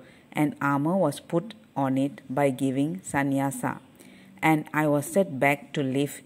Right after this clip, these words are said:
in the world in my own house as sannyasini. The plant started bringing forth flower and fruit within the household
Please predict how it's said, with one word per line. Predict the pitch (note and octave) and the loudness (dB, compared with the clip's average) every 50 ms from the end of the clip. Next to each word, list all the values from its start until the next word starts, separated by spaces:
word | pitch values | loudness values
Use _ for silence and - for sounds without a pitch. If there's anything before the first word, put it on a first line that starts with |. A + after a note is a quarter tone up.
| - | -6
in | - D3+ D#3+ D#3+ | -4 -2 0 2
the | D3 C#3+ | 2 0
world | C3 A#2+ C3 C3+ C#3 C#3+ D3+ E3 - - - - - - - - - - | 0 0 0 2 2 2 0 -2 -8 -20 -20 -20 -20 -20 -20 -18 -8 -2
in | - F#3+ F#3 F3 | 0 2 2 4
my | D#3 C#3+ B2+ - | 4 2 0 0
own | - - C3+ C#3+ D3 D#3+ E3 | 0 0 2 4 4 2 0
house | D#3+ - C#3+ C3+ C3+ C3+ C#3 - - - - | -2 0 0 2 2 2 -2 -4 -14 -14 -6
as | - C#3 C#3 C3+ C3+ C3 | -2 -2 -2 -2 -4 -2
sannyasini. | - C#3 C#3 C#3 C#3 C#3+ C#3+ C#3+ C#3+ C#3+ - D3+ C3+ C3+ C3 A#2 - - - - - - - - - - - - - - - - - | -2 0 0 2 2 2 2 2 0 -2 -4 -2 -2 -2 -2 -4 -6 -8 -16 -20 -20 -20 -20 -20 -20 -20 -20 -20 -20 -20 -20 -12 -4
The | - D3+ D3+ | 0 0 0
plant | - - D#3+ D3 C3+ C3+ D3 F3 - - | 2 2 2 4 4 4 2 -2 -4 -10
started | - - A#3+ E3 D#3 C#3 D3+ F3 D#3 C#3 A#2 | -8 0 2 2 2 4 2 -2 -2 -2 -4
bringing | B2+ C#3+ C#3+ D3 D#3 E3 E3+ | 0 0 2 2 2 0 0
forth | E3 - - C3+ C3 C3+ - - - | -2 -2 0 0 0 0 -2 -8 -20
flower | - - - D#3+ D3 C#3+ C3 C3+ C#3 C#3+ - - | -14 -6 0 2 4 4 4 2 0 -2 -4 -4
and | - C#3 C#3 B2+ | -4 -4 -4 -4
fruit | - - - C#3+ C#3+ - - - - - - - - _ - | -6 -4 -2 -2 -2 -2 -6 -20 -20 -20 -20 -20 -18 _ -2
within | D3 D3+ D3+ F3+ F#3+ G3 | -2 0 2 4 4 4
the | F3+ F3 | 4 4
household | D#3+ - - D3+ C#3+ C#3+ C#3+ - - - - D3 C#3 C3 C3+ C#3 | 2 2 4 4 4 4 4 0 -12 -6 -4 -2 -2 -2 -2 -4